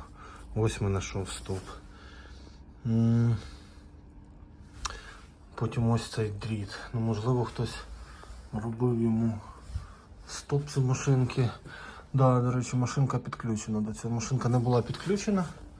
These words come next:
Ну, мені той стоп постільки, поскільки він, е, вночі майже не їздив. Познімати обвіси,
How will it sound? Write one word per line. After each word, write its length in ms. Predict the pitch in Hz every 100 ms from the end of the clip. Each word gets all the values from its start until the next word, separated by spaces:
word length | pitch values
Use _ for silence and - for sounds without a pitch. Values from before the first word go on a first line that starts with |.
| - - - - -
Ну, 100 | 330
мені 180 | 175
той 140 | 147 147
стоп 280 | - 147 - - - - -
постільки, 560 | - - - 131 117 120
поскільки 520 | 120 - 143 131 110
він, 280 | 104 101 - - -
е, 40 | 107 101 98 101 101 104 - - - - - -
вночі 380 | 104 95 -
майже 340 | 101 95 92 101
не 140 | 98
їздив. 500 | 101 101 101 98 - - - - - - - - - -
Познімати 600 | - 127 131 127 113 110
обвіси, 600 | 110 104 131 160 - 139